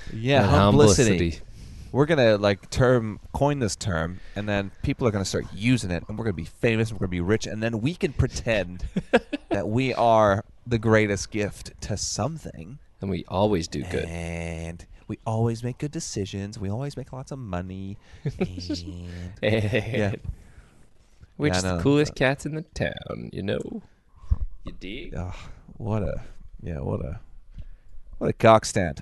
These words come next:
Speaker 1: I found myself, like,
Speaker 2: <laughs>
Speaker 1: paying less and less attention to the news because of things like that. I don't know how you feel
Speaker 2: Yeah.
Speaker 1: about it, but, like, you obviously maybe keep up with the George Santos thing, or you look at it from the comedy angle, but I've started to just, like, slowly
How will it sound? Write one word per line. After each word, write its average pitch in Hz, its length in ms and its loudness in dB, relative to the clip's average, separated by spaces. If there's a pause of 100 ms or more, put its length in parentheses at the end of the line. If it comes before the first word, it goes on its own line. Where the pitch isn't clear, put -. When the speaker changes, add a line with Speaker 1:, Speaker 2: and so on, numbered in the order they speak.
Speaker 1:
I 110 80 6
found 147 260 6
myself, 123 380 6
like, 107 240 4 (220)
Speaker 2:
<laughs> - 200 0
Speaker 1:
paying 120 340 4
less 110 340 4
and 95 100 -4
less 98 180 2
attention 92 360 -2
to 90 100 -4
the 82 80 -4
news - 300 -8 (120)
because 76 220 -6
of - 80 -12
things 69 180 -10
like 52 140 -14
that. - 200 -10 (580)
I 98 100 -4
don't 98 100 -2
know 90 60 0
how 87 120 0
you 90 160 0
feel - 180 -4
Speaker 2:
Yeah. 80 100 -2
Speaker 1:
about - 160 -4
it, - 140 -10
but, - 160 -4
like, 104 200 -2
you 104 320 0
obviously 98 380 2 (460)
maybe 113 220 2
keep 113 180 -2
up 104 80 6
with 104 100 -2
the 92 60 0
George 98 260 2
Santos 123 400 2
thing, 123 200 -2
or 110 100 4
you 104 80 4
look 104 160 2
at 104 60 2
it 82 100 0
from 101 140 -10
the 87 60 -4
comedy 104 440 2
angle, 104 400 2
but 92 100 -2
I've 92 160 2
started 135 300 0
to 87 60 0
just, 87 160 -2
like, 87 120 -6
slowly 90 340 -2